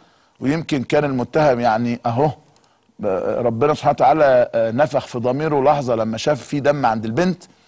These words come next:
فخاف أو كش ووداها لأمه، فستر الله سبحانه وتعالى. كان ممكن نتركها تنزف حتى تموت لولا ستر المولى عز وجل. فده أمر مهم جدًا، إنه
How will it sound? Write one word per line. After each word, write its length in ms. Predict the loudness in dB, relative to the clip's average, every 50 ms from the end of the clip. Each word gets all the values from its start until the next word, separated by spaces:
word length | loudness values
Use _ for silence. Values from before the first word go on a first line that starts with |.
| _ _ _ _ _ _ _ _
فخاف 1200 | -6 0 4 4 6 6 6 4 2 0 -2 -2 -4 -6 -8 -8 -6 0 2 4 4 4 4 2
أو 160 | 0 -2 0
كش 440 | 0 2 2 2 2 0 -4 -6 -8 _ _ _ _ _ _ _ _ -6
ووداها 560 | -2 0 0 2 2 2 2 2 2 2 2
لأمه، 480 | 2 2 0 -2 -2 0 -2 -2 -2 -2
فستر 1040 | -2 2 4 4 4 4 2 -2 _ _ _ _ _ -10 -2 -2 -2 0 2 0 0
الله 200 | 2 2 0 0
سبحانه 360 | 0 -2 -2 -2 0 0 0
وتعالى. 400 | 0 4 4 4 4 4 0 -8 _ _ _ _ _ _ _ _ _ -8
كان 120 | -4 -2
ممكن 300 | -2 -2 -2 -2 -4 -2
نتركها 440 | -2 -2 -2 -2 -2 -2 0 0 0
تنزف 360 | 2 2 0 2 0 -2 -2
حتى 260 | -2 -4 -2 -2 -2
تموت 540 | -2 -2 -2 0 0 0 0 -2 -4 _ _ _ _ _ _ _ -4
لولا 200 | -2 0 2 2
ستر 300 | 2 2 0 -2 -2 -2
المولى 360 | -4 -2 2 2 2 4 4
عز 260 | 4 2 2 0 0 -2
وجل. 320 | -2 -2 -4 -8 -10 -12 -18 -20 _ _ _ _ _ _ _ _ _ _ _ _ _ _ _ _ _ _
فده 300 | -4 -2 2 2 2 2
أمر 180 | 2 0 -2 -2
مهم 300 | -2 -2 -2 -2 -2 -4
جدًا، 360 | -4 -4 -8 -8 -10 -16 -18 -16 _ -6
إنه 360 | -2 -2 0 0 0 -2 -4